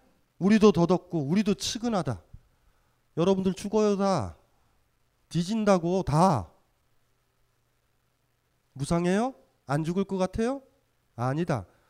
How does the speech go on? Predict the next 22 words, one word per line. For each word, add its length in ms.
여러분들이 460
죽는 360
걸 200
알아야 320
된다. 420
아주 160
아프게. 460
그래야 300
여러분을 360
아껴요. 380
영원히 440
살 180
것 160
같으니까 600
방치하지. 640
무상을 460
가슴 300
속에 320
딱 260
아로새기면 800
처음에는 640
허무해져. 680